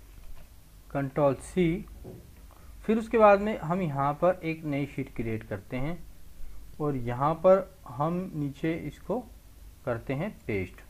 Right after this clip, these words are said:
कॉलम की विड्थ थोड़ी यहाँ से बढ़ा लेते हैं। अब देखिए यहाँ पर जो ब्लैंक्स जो कॉलम्स आ रहे हैं, ब्लैंक जो रो आ रही हैं, हमें उन्हें पहले डिलीट करना है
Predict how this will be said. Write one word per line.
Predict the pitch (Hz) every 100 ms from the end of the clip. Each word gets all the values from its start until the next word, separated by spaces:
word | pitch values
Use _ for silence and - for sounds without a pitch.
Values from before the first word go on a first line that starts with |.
| - - - - - -
कॉलम | 147 160 170
की | 175
विड्थ | 165 165
थोड़ी | 156 156
यहाँ | 147 139
से | 156
बढ़ा | 123 117
लेते | 131 151 147
हैं। | 185 220 - - - - - - -
अब | 175 208
देखिए | 226 214 247
यहाँ | 190 147 156
पर | 196
जो | 196
ब्लैंक्स | 196 135 135 160 202 - -
जो | 190 190
कॉलम्स | - 147 151 156 156
आ | 120
रहे | 113 117
हैं, | 117 139 185 - - - -
ब्लैंक | 139 156 180
जो | 160 185
रो | 156 175
आ | 170 135
रही | 131
हैं, | 131 165 -
हमें | - 180
उन्हें | 208 208
पहले | 196 202
डिलीट | 185 151 156
करना | - 127 113
है | 110